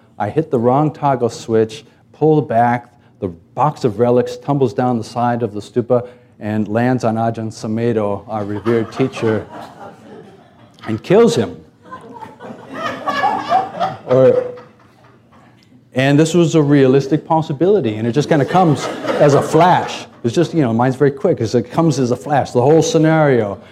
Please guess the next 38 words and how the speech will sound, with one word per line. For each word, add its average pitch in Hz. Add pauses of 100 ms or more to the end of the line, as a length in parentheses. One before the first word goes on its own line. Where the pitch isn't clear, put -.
(140)
as 123
well 139
as, 135 (220)
as 110
well 131
as 143
the 214
future 175
scenario. 113
Fifty -
years 156
from 120
now, 101
I'll 101
be 113
dead, 139
but 113
my 123
name 147
will 139
come 131
up 120
and 120
said, 131 (240)
"Oh, 202
Ajahn 196
Chandako, 190 (920)
isn't 208
he 233
the 233
one 196
who 156
killed 170
Ajahn 185
Sumedho?" 143 (2000)
But 180
yeah, 208 (240)
yeah. 139